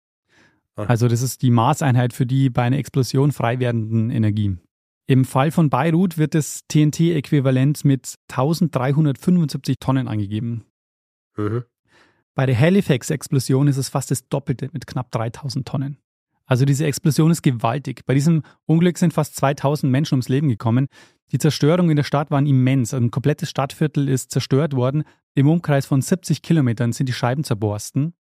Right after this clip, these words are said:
Speaker 2: Und der Grund für das Ausmaß der Explosion liegt an den zweitausenddreihundert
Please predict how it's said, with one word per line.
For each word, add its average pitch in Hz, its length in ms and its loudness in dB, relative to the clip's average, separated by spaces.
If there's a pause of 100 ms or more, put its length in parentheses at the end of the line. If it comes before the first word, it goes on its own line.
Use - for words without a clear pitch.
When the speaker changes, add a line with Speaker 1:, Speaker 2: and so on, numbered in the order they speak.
(320)
Speaker 2:
Und 135 140 0
der 139 60 2
Grund 147 240 2
für 165 60 2
das 135 120 -2
Ausmaß 127 600 0
der 127 100 -4
Explosion 131 500 0
liegt 131 300 -2
an 131 160 2
den 127 180 2
zweitausenddreihundert 131 1200 -2